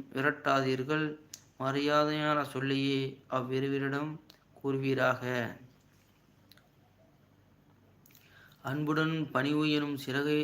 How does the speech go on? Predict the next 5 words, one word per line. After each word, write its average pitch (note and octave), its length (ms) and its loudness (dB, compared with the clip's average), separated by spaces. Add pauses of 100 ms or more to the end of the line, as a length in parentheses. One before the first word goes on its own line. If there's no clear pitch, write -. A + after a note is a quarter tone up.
(140)
அவ்விருவருக்காகவும் C#3 1120 0 (140)
தாழ்த்துவீராக. C#3 800 -2 (680)
சிறுவனாக C#3+ 640 0
இருக்கும்போது C#3+ 800 2
என்னை C3 280 0